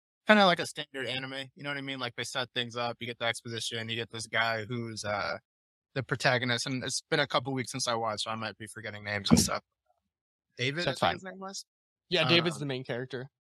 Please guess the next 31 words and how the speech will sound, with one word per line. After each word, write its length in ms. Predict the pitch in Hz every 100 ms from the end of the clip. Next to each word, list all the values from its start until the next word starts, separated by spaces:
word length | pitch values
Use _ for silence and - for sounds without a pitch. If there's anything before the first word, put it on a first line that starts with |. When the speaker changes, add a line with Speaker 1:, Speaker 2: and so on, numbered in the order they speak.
| _
Speaker 1:
the 80 | 135
protagonist. 640 | - 123 127 120 120 120
He 100 | 165
has 200 | 143 135 123
his, 140 | 123
like, 240 | 127 120
kinda 220 | - 139 127
special, 800 | - 127 120 135 120 117 117 120 _ _ _ _ _ _
he's 240 | - 151 127
different 440 | 143 127 127 117 -
than 160 | 127 117
the 100 | 113
rest, 360 | 107 - - -
than 120 | 110
the 80 | 110
status 380 | - 113 107
quo, 300 | - 120 110
and 140 | 113 120
that's 160 | 117 -
kinda 220 | 131 113
standard 420 | - 120 113 107
in 120 | 107
anime. 420 | 98 110 110 107
You 120 | 107 110
have 120 | 107
the 60 | 113
protagonist 680 | - 110 120 110 110 107
who's 160 | 107 101
doing 240 | 110 107
something 460 | 101 110 98 98 98 _ _ _ _ _
exceptional, 600 | - 127 120 - 117 104